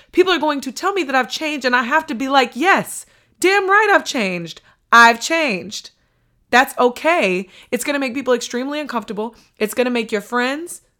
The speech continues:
some of your damn closest friends, it's gonna make them your foes. And it's gonna make things really, really weird.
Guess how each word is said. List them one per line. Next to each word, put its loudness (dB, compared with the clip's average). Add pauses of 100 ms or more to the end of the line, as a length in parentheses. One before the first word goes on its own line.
(140)
some -2
of -4
your -2
damn 0
closest -4
friends, -2
it's -14
gonna -4
make -4
them -4
your -4
foes. 2 (960)
And 0
it's -2
gonna -4
make -4
things -4
really, -6 (240)
really -4 (180)
weird. -4